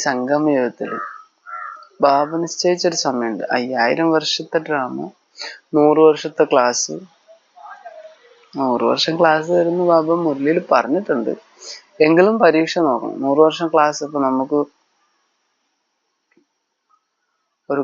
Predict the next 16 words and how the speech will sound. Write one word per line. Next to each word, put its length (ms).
കോളേജില് 560
ഒരു 160
കോഴ്സ് 460
ചെയ്യണമെന്ന് 460
വെക്കുക, 220
ചെയ്യണം. 420
തീർച്ചയായിട്ടും 520
ആ 60
കോഴ്സ് 320
ചെയ്യുമ്പോ, 460
കോഴ്സ് 300
ചെയ്ത 300
ഉടനെ 240
എല്ലാരും 360
പിടിച്ച് 300
നേരെ 280